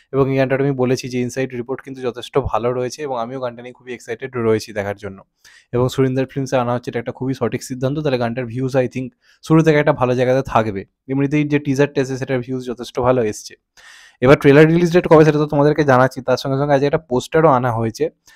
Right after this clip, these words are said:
সেই পোস্টারটা কিন্তু তুখোড় পোস্টার হয়েছে। এখনো পর্যন্ত মির্জার যে কটা পোস্টার এসছে, অনেকগুলো পোস্টারই আমার ভালো লেগেছে, খারাপ লাগা সব মিশিয়ে রয়েছে, কিন্তু আজকের পোস্টারটা ভাই ফাড়ু পোস্টার হয়েছে।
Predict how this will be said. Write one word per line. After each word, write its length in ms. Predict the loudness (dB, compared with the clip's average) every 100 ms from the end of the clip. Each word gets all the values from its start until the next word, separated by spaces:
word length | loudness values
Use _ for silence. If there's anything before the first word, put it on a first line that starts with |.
| _ -4
সেই 140 | -4
পোস্টারটা 480 | -2 -6 -2 -2 -2
কিন্তু 240 | -4 -4
তুখোড় 300 | -2 2 4
পোস্টার 340 | 4 2 0 -2
হয়েছে। 260 | -4 -8 -14 -8
এখনো 280 | -4 -2 2
পর্যন্ত 460 | 2 2 2 2
মির্জার 420 | 0 0 2 2
যে 100 | 2 2
কটা 160 | 2
পোস্টার 420 | 2 -2 0 4 4
এসছে, 380 | 2 -4 -8 -10 _ _ 2
অনেকগুলো 320 | 4 6 4
পোস্টারই 340 | 4 2 4 4
আমার 120 | 4
ভালো 240 | 4 2
লেগেছে, 260 | 2 -2 -2
খারাপ 240 | 0 0
লাগা 160 | 0 -4
সব 140 | -4
মিশিয়ে 320 | -8 -4 -2
রয়েছে, 260 | 2 0 0
কিন্তু 140 | 2
আজকের 420 | 2 2 0 0 2
পোস্টারটা 480 | 0 2 0 4
ভাই 240 | 6 4 2 _ _ _ _ 0
ফাড়ু 300 | 6 8 6
পোস্টার 380 | 2 2 0 0
হয়েছে। 240 | -4